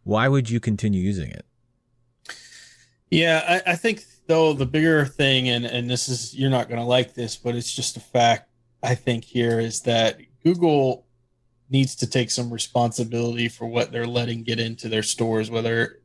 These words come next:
Speaker 2: it's their phone or their web browsers. Here, these guys blatantly put this code into this extension. I mean, it's blatant.
Speaker 1: Yep.
Speaker 2: Any A I that Google wrote, they could do this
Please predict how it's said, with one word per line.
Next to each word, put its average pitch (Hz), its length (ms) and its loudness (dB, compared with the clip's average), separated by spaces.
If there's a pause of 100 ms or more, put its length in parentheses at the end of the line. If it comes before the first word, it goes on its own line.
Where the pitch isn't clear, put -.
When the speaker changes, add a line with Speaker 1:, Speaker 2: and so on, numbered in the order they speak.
(160)
Speaker 2:
it's - 180 -8
their 226 140 0
phone 175 520 2 (360)
or 135 120 2
their 139 100 4
web 127 320 2
browsers. 113 440 0
Here, 202 220 4
these 156 200 2
guys 135 280 2
blatantly 117 1160 -4 (240)
put 147 180 0
this 127 200 -2
code 127 380 0
into 117 640 -4 (680)
this 131 200 0
extension. 117 640 -2 (160)
I 127 40 -2
mean, 127 140 2
it's 120 140 -2
blatant. 120 480 -2 (160)
Speaker 1:
Yep. 113 160 2
Speaker 2:
Any 180 300 2
A 151 240 2
I 131 360 4
that 120 280 -6
Google 131 320 0
wrote, 123 500 0 (160)
they 127 120 0
could 131 160 -4
do 135 140 2
this 127 220 2